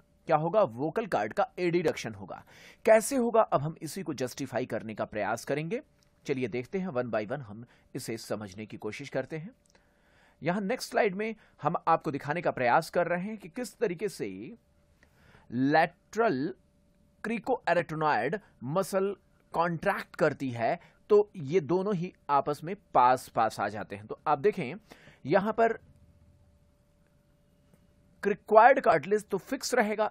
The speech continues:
एरेटोनॉइड कार्टिलेज मूवेबल होता है। तो आप देखें इससे जब अटैचमेंट है, तो जब ये कॉन्ट्रैक्ट करता है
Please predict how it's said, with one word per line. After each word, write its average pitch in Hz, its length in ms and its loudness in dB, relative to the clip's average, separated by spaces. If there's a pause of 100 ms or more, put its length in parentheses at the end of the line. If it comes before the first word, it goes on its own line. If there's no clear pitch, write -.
(160)
एरेटोनॉइड 208 520 4 (120)
कार्टिलेज 165 480 4
मूवेबल 170 480 4
होता 175 240 0
है। 156 120 -4
तो - 200 -12
आप 160 100 4
देखें 160 340 -2 (680)
इससे 240 420 0
जब 185 260 0
अटैचमेंट 180 720 0
है, 202 100 -2
तो 202 140 -10
जब 202 180 2
ये 226 120 -8 (120)
कॉन्ट्रैक्ट 208 600 0
करता 135 360 2
है 113 340 -6